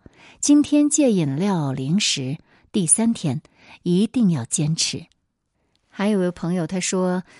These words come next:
弱弱地问一句，瘦子可以适量吃点糖不？不吃早饭会头晕的人。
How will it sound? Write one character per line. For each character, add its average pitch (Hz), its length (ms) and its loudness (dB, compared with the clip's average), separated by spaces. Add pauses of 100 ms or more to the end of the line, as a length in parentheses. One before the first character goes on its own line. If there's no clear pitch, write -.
(200)
弱 294 240 4
弱 277 240 6
地 202 120 4
问 247 260 6
一 165 180 4
句， 165 280 -2 (200)
瘦 320 400 2
子 185 180 -2
可 220 160 -2
以 214 140 4
适 285 300 0
量 254 320 4
吃 - 260 -2
点 226 220 2
糖 156 360 -2
不？ 170 220 -2 (420)
不 302 140 4
吃 - 200 0
早 165 260 2
饭 214 240 2
会 226 180 2
头 175 300 -2
晕 247 280 4
的 220 140 0
人。 143 220 -6